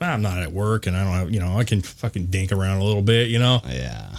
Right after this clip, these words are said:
Speaker 1: Like, that's what it is, man. You get comfortable. The kids got comfortable, man. They're at home trying to learn, which we all know is not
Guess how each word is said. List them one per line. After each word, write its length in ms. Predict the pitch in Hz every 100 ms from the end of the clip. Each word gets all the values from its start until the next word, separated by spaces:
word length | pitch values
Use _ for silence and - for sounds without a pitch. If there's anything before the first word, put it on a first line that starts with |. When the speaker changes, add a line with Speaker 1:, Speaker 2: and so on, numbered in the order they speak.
| -
Speaker 1:
Like, 160 | 170 170
that's 180 | 202
what 140 | 214 214
it 80 | 196
is, 260 | 190 85
man. 220 | - - 92
You 120 | 123
get 140 | 165
comfortable. 500 | - - 165 - 160
The 80 | 151
kids 220 | - 143
got 160 | 139 123
comfortable, 400 | - 110 - 78
man. 180 | 78 90
They're 180 | 113 110
at 80 |
home 300 | - 131 135
trying 200 | 135 139
to 40 | 139
learn, 320 | 113 110 104
which 160 | 101 -
we 80 |
all 120 | 107 113
know 140 | 110
is 120 | 101
not 400 | 98 95 110 107